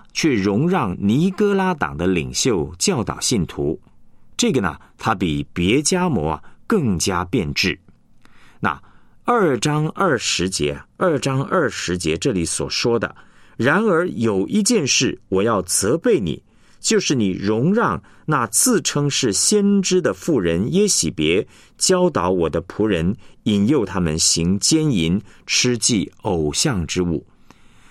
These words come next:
这里所用的“有一件事我要责备你啊”，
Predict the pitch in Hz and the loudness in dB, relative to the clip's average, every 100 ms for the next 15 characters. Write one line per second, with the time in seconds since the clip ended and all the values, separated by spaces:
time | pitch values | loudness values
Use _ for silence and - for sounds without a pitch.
0 | - 285 240 147 - 123 123 202 151 113 | -4 0 2 2 2 0 2 2 2 0
1 | 82 - - - 120 117 - 208 - 240 | -2 -8 -14 0 2 2 2 0 2 2
2 | 151 - - 185 107 - - 98 123 117 | 2 2 2 2 -2 -6 -2 2 2 0
3 | - 98 156 190 160 85 62 | 0 2 2 2 2 0 -4